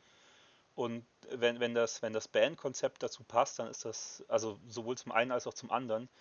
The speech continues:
dann höre ich mir das gern an. Ich hab auch selten das Gefühl bei Männern, dass die alle gleich singen.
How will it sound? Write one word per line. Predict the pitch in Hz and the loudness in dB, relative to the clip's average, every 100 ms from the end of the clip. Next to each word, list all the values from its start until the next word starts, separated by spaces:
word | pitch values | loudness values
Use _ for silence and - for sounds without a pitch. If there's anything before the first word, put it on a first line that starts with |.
| - - _ | -20 -20 _
dann | 117 | -10
höre | 110 127 | -4 -4
ich | 127 | -4
mir | |
das | 113 - | -6 -4
gern | - 104 107 | -2 -2 0
an. | 117 117 | -4 -4
Ich | 110 | -8
hab | - | -8
auch | 107 | -2
selten | 113 139 - | 2 2 2
das | 127 - | -8 -8
Gefühl | - - 135 | -12 -10 -4
bei | 120 | -2
Männern, | 107 117 123 | 0 -2 -2
dass | 104 | -4
die | - - | -4 -4
alle | 107 104 | -4 -2
gleich | 98 101 - | 0 -2 -4
singen. | 110 101 | -12 -12